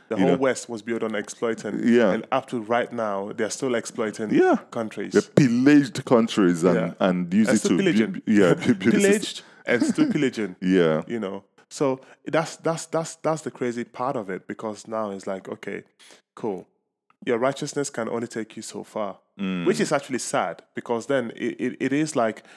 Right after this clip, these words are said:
Speaker 1: a, another beast, like,
Speaker 2: Mm.
Speaker 1: um, the feds. You know, it's
Speaker 2: Mm.
Speaker 1: like, it is like another beast that we continuously feed. And so we become conditioned that, okay, it's actually normal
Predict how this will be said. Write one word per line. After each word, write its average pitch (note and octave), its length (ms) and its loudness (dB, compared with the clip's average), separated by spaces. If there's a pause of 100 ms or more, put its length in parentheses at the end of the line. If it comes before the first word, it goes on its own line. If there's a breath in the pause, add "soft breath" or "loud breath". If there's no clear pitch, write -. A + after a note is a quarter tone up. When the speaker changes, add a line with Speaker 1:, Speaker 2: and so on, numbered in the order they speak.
(140 loud breath)
Speaker 1:
a, A2+ 120 -2 (100)
another B2+ 260 2
beast, A2+ 520 -4 (220)
like, F#2 220 0
Speaker 2:
Mm. E2+ 80 -4 (140)
Speaker 1:
um, G2+ 120 -6
the G#2+ 80 -6
feds. - 520 -6 (180)
You G2+ 120 0
know, G#2+ 100 2
it's F#2 100 0
Speaker 2:
Mm. F2 40 2
Speaker 1:
like, B2+ 200 0
it C3 120 0
is C#3+ 140 -2
like B2 160 0
another A#2+ 220 0
beast A#2 420 -6 (300 loud breath)
that A2+ 220 0
we A2 140 -4 (200)
continuously C3 680 -4
feed. G#2 580 -8 (460 loud breath)
And G#2+ 180 -2
so A2 420 -2 (300 soft breath)
we B2 220 -2
become B2+ 340 -2
conditioned A2+ 800 -6 (140)
that, G#2+ 240 -6
okay, G2+ 260 -6
it's - 300 -10
actually D3 320 -4
normal B2 600 -4